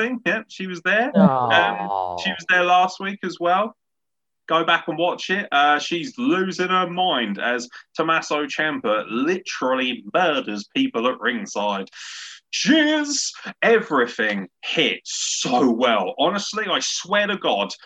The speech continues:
Speaker 1: everyone in N X T said, "That Aaron Nix on the Wrestle Plug, he loves all of us. Let's put on a show that he will literally love from start to finish," 'cause this was, like, the most perfectly booked show for me, personally, I've ever seen.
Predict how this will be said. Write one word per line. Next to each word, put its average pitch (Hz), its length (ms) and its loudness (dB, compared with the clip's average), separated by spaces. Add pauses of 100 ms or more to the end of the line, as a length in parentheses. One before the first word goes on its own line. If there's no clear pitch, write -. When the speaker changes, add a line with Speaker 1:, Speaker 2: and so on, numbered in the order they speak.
(140)
Speaker 1:
everyone 156 420 2
in 156 80 0
N 156 140 2
X 131 200 -6
T 139 220 -2
said, 113 320 -2 (680)
"That 185 160 2
Aaron 185 240 2
Nix - 340 0
on 135 120 -2
the 139 40 -4
Wrestle 147 360 -2
Plug, 101 360 -4
he 165 160 4
loves 113 300 -2
all 107 180 -4
of 92 80 -8
us. 127 260 -4
Let's 170 200 -4
put - 180 -2
on 170 140 0
a 151 40 -2
show 113 420 -2
that 104 180 -6
he 135 160 4
will 123 240 -2
literally 120 560 -6
love 113 240 -4
from 110 140 -10
start 113 300 -4
to 107 60 -12
finish," 110 400 -6 (180)
'cause 120 220 -10
this 165 180 -2 (180)
was, 175 200 -6
like, 131 200 0 (140)
the 131 120 0
most 120 380 -4 (120)
perfectly 139 720 -4
booked 120 260 -8
show 95 500 -4 (440)
for 113 120 -2
me, 104 520 -2 (400)
personally, 104 560 -2
I've 90 260 -4 (140)
ever 98 320 -4
seen. 90 500 -8